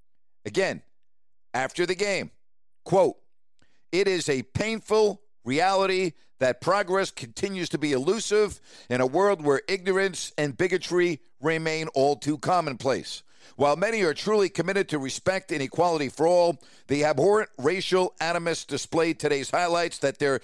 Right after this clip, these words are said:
is still much work to be done. We have to continue to work together to ensure that racism is never tolerated on or off the field."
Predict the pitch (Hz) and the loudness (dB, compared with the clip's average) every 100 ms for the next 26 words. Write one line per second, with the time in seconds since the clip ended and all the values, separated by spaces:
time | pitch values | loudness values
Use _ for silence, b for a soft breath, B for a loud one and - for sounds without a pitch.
0 | B - 139 - - 180 180 175 - - | B -2 -2 -2 0 2 2 0 -6 -20
1 | - 98 160 214 - - - - - 131 | -20 -4 0 0 -2 -12 -16 -20 -10 0
2 | 180 180 - - - - - - 180 156 | 0 0 -6 -20 -20 -20 -20 -2 0 2
3 | 160 160 156 139 - - - 165 135 76 | 0 0 -2 -4 -16 -10 2 2 2 -4
4 | - - - - - - - - 160 170 | -16 -20 -20 -20 -20 -20 -20 -4 0 0
5 | 175 165 - 143 190 196 151 143 160 143 | 0 -4 -6 -2 -2 0 0 0 -2 -4
6 | 143 175 175 - 151 139 170 175 147 120 | -2 0 -2 -2 -6 -4 0 2 2 0
7 | 107 202 - 143 110 131 143 - - - | 0 -2 -2 -4 -2 -2 -4 -12 -20 -20
8 | - - 147 123 165 170 151 151 156 147 | -20 -6 -6 -2 -2 -2 -2 0 2 2
9 | 143 147 147 - - - - - - - | 2 0 -4 -10 -20 -20 -20 -20 -20 -6
10 | 135 143 147 143 120 - - - - - | -2 0 -2 -4 -12 -20 -20 -20 -14 0
11 | 135 - 123 117 117 - - - - - | 0 2 2 2 2 0 -14 -20 -20 -6
12 | 113 135 123 76 | -2 0 0 -2